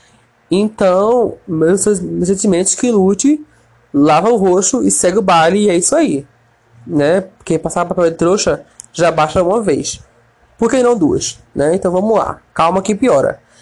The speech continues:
Então eu tava lá de boas, curtindo a festa com meus amigos. Do nada, quatro horas da tarde, ele chega.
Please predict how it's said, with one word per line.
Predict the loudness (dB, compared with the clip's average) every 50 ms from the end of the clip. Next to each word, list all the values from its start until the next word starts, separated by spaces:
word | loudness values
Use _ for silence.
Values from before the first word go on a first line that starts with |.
| _ _ _ -2
Então | -2 -2 0 0 0 0 0 0
eu | 0
tava | 0 0 0 2 2 2
lá | 2 2 2 2
de | 2 0 -2
boas, | 0 2 2 2 4 2 2 0
curtindo | -2 -2 -4 -2 0 0 0
a | 0
festa | 0 -2 -2 0
com | 0
meus | 0 2 2 0
amigos. | 0 0 0 0 0 0 0 0 0 0 -2 -4 -8 -10 _ _ _ _ _ _ _ _ _
Do | -4 -2 0 2
nada, | 2 2 2 2 2 0 2 0 0 -2 -2 -6 -10 _ -2
quatro | 2 2 4 4 2 2 0 0 2
horas | 2 2 2 2
da | 0 -2 -2
tarde, | 0 0 2 2 2 0 -2 -4 -6 -8 -10 _ _ _ _ 0
ele | 2 2 2 2
chega. | 2 2 2 2 2 2 0 -4